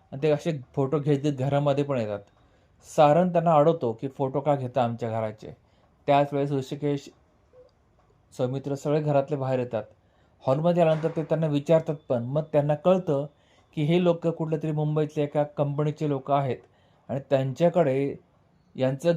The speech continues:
घर अर्थात सगळी प्रॉपर्टी कुठल्या तरी माणसाने गहाण ठेवली आहे आणि ती पण पन्नास कोटी रुपयांना. ते लोक सांगतात की, "तुमची प्रॉपर्टी आता आमच्याकडे गहाण आहे."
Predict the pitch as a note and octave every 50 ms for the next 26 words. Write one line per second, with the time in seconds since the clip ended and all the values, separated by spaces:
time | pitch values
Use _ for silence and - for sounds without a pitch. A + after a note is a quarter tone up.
0 | B2+ - D3+ D3+ D3+ C#3 B2+ - - C#3+ C#3 C#3+ - - E3+ E3 - D#3+ D#3 E3
1 | D#3+ E3 - D3+ C#3 C#3 C#3 - F3 F3 E3 E3+ D#3 C3 C#3 D#3 - _ _ _
2 | _ _ _ _ E3+ E3+ E3 - F#3 F3 F3 F3+ F3+ F3 E3+ E3+ E3 D3 F3 E3+
3 | E3+ D3+ C#3+ D3+ D3 C#3+ C#3 - C#3 B2 A#2+ A#2 A2 G#2 F2 E2 _ _ - A#2+
4 | A#2 C#3 C3+ C#3+ C#3+ C#3+ - - B2+ B2 B2 B2+ C3 B2+ - - A#2+ A2+ - C3
5 | C3+ - - A#2 A2+ G#2+ G#2 A2 - - _ _ _ _ _ _ _ _ _ _
6 | C#3 B2+ C3+ C3+ - D3 C#3 - E3 D3+ D3+ D3 - D3 C#3+ D3 C#3+ - - C#3+
7 | C#3+ C3+ D3+ D3+ D3+ D#3 C#3+ C#3 - D3 C#3+ C#3+ C3 C3 C#3+ C3+ B2+ C3 B2+ D3
8 | C3+ C3+ C3+ B2+ C3 B2 A#2 C3 C3+ D3+ D3+ C#3+ A#2+ C3